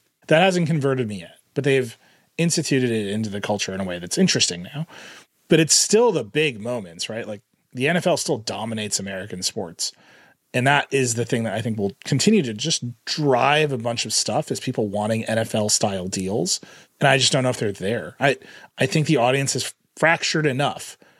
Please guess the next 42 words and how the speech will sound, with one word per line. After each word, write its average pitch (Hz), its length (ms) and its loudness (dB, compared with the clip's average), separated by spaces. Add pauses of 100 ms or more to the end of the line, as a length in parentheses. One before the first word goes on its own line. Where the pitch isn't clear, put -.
(140)
that 123 160 -2
that 131 260 0
bet 135 300 0
that 113 180 -8
everyone 135 400 2
will 113 100 0
pay 120 220 0
for 113 160 -6
E 117 100 0
S 110 160 2
P 113 200 -2
N 92 320 -8 (320)
and 120 120 0
that 107 160 2
will 107 280 2 (100)
spend 117 340 2
money 110 280 2
and 104 180 -4
out 110 220 2
into 113 180 -2
all 113 220 2
the 113 100 -4
leagues 98 560 -2 (300)
that 113 100 -2
enable 107 340 2
lots 110 240 0
of 110 80 -4
things 110 200 0
to 104 80 -2
happen, 123 400 -2 (340)
that's 165 220 4
gone, 92 420 -6 (640)
right? 110 260 2
And 123 200 0
more 135 260 2
people 165 220 2
are 139 80 2
gonna 123 100 0
spend 113 260 -2
more 113 140 0
money 107 340 -2
on 98 500 -8